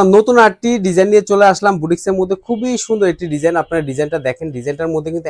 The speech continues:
এমব্রয়ডারি ওয়ার্ক করা থাকবে, মিরর ওয়ার্ক করা থাকবে এবং স্টোন ওয়ার্ক করা থাকবে। আর ডিজাইনটাও থাকবে খুবই অসাধারণ সুন্দর। স্লিপটার মধ্যেও কিন্তু আপনাদের কাট ওয়ার্ক করা থাকবে, এবং নিচের মধ্যে আপনারাও কিন্তু সুন্দরভাবে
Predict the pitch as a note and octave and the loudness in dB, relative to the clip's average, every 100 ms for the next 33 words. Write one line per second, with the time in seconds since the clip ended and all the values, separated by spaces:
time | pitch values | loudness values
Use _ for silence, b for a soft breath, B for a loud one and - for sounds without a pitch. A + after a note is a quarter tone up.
0 | C3 C3 D#3 E3 D3+ C3+ - B2+ B2+ B2 | -8 -4 -2 0 2 0 0 -2 -2 -6
1 | C3+ C#3 C3+ C#3+ D3+ C3+ B2 A#2 B2+ A#2+ | -4 -4 -4 -2 -2 0 -2 -2 -4 -4
2 | B2+ B2+ C3+ D#3 E3 E3 - D#3+ C3+ A2+ | -12 -10 -8 -6 -8 -12 -8 -6 -6 -6
3 | A2 G2+ F#2+ _ _ _ _ - A#2 C3 | -8 -8 -12 _ _ _ _ -6 -4 -4
4 | C#3+ F3 E3+ F#3+ F#3 F3+ - A#3 B3 G#3+ | -2 0 0 0 -2 -4 -8 -6 0 0
5 | E3+ F#3 F3+ F#3 F#3+ F#3+ F3+ G3 A#3+ b | 2 0 0 -2 -4 -6 -4 -2 -4 b
6 | b b - - E3+ F3 A3 G#3 G3 A3 | b b -16 -6 -2 0 0 0 0 -2
7 | A#3+ A3+ G3 G#3 G#3 F3 - F3 E3 F3 | 0 -2 0 -4 -2 -2 -2 -4 -4 -2
8 | F3 E3 B2+ F#3+ C#4 b b _ - E3 | -2 -4 -4 -8 -8 b b _ -2 2
9 | F#3+ D#3+ A3 - B3 G#3 D#3+ C3+ D3 D#3+ | 2 2 0 2 4 4 0 2 4 4
10 | G#3 C#3 D3 D#3 G3 F#3+ F3 G3+ - A#3+ | 4 2 0 0 0 -2 -4 -6 -6 -6
11 | B3 A#3 F#3 D#3+ | -4 -4 -2 -2